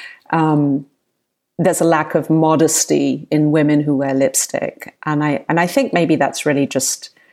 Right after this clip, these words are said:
insecurity of men, uh, uh, at the end of the day,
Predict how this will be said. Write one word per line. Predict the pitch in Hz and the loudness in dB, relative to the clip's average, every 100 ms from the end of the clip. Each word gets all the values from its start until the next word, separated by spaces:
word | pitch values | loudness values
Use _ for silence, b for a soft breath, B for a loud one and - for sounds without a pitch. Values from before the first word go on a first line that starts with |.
| b b b b _ | b b b b _
insecurity | - 156 - 147 143 - 135 | 0 0 0 0 0 0 -2
of | 131 | 0
men, | 131 - 123 - - _ _ _ - | 0 0 -2 -6 -10 _ _ _ -14
uh, | - - _ _ | -14 -14 _ _
uh, | 135 131 - - | -8 -8 -10 -8
at | 131 | -2
the | 135 | 0
end | 131 | 0
of | |
the | 131 | -2
day, | 139 135 131 127 | -4 -2 -2 -4